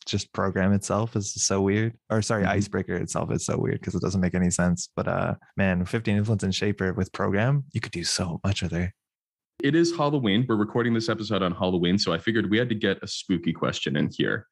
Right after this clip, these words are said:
Speaker 2: Suppose that you had to be taken out by a Netrunner card. Which one would you pick?
Speaker 1: I think if someone lands a complete image, now that we don't have Kronos Protocol, like, kudos, you've done it.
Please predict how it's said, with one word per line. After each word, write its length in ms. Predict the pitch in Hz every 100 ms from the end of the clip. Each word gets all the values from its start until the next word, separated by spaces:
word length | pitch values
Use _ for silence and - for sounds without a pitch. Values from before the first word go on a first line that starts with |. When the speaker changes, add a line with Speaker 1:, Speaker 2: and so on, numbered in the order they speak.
| _ _ _ _ _ _ _ _ _ _ _ _ -
Speaker 2:
Suppose 580 | - 135 160 190 214
that 100 | -
you 100 | 117
had 260 | 110 123 120
to 60 | 110
be 460 | 101 98 90 90 _ _ - - _ _ _ -
taken 340 | 131 120 110
out 260 | 90 - - _ _
by 120 | 95 92
a 60 |
Netrunner 440 | 90 87 80 64 -
card. 320 | - 50 - _ -
Which 180 | 131 160
one 160 | 156
would 100 | 143
you 80 | 110
pick? 340 | - - - - _ _ _ _ _ _ _ _ 139
Speaker 1:
I 60 |
think 280 | 151 269 277
if 100 | 139
someone 340 | - 113 117
lands 320 | 104 95 101 110
a 40 |
complete 380 | 113 107 107 98
image, 560 | 101 101 131 - - - _ _ _ _
now 260 | 156 107 104
that 120 | 104
we 120 | 101
don't 200 | 92 98
have 280 | 98 95 90
Kronos 300 | - 98 98
Protocol, 480 | 101 104 104 104 104
like, 320 | 98 95 - - _
kudos, 460 | - 113 113 95 -
you've 100 | 90
done 200 | 104 110
it. 140 | 87